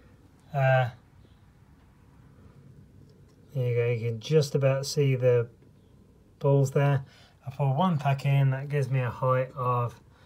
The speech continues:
so that is, uh, litres, one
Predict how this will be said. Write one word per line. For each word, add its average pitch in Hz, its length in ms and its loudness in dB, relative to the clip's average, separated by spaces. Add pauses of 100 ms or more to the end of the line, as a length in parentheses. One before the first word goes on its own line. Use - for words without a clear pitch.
(300)
so - 120 -10
that 131 280 -6
is, 123 500 -8 (240)
uh, 131 300 -6
litres, 135 580 -4
one 131 480 -4